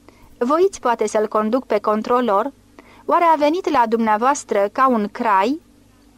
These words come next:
Această expresie a momentului slujea ca să desemneze o persoană care, îmbrăcată ca un vizitiu, își conducea propria trăsură a lui Marly. Doamna de Saint-Jean se îndepărtă iute, sună, ceru trăsura lui Saint-Jean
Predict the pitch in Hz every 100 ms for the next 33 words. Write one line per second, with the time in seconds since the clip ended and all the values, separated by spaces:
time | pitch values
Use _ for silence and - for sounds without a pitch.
0 | _ _ _ _ _ _ _ _ - -
1 | - _ - 269 339 - 277 240 - 277
2 | 311 - 190 196 214 220 214 254 277 269
3 | 247 240 285 285 247 233 208 208 220 220
4 | 247 233 202 214 233 - 214 185 226 247
5 | 247 226 226 220 285 277 202 196 196 202
6 | 208 233 240 202 254 - - - - 285
7 | 302 277 269 311 294 269 247 220 202 202
8 | 202 233 233 214 208 220 233 240 208 190
9 | - _ _ - - - - - 240 330
10 | 370 285 220 214 214 214 214 214 202 262
11 | 262 - - 302 277 285 277 277 302 254
12 | 196 240 254 - 254 202 196 - - _
13 | - 302 330 226 208 233 226 214 214 214
14 | - 262 214 196 196 202